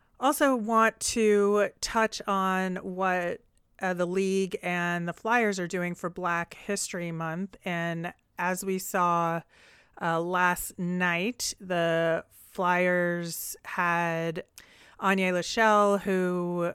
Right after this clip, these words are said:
hosts, uh, Philly Live on Channel ten, uh,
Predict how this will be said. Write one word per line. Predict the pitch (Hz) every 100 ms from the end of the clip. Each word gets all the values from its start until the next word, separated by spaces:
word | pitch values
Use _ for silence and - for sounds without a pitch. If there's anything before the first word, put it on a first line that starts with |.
| -
hosts, | 190 175 170 - -
uh, | 165 156 156
Philly | - 185 165
Live | 185 240 214 208 202 190
on | 180 170 165
Channel | - 180 160 151 -
ten, | - - 196 196 185 180 185 - - - -
uh, | -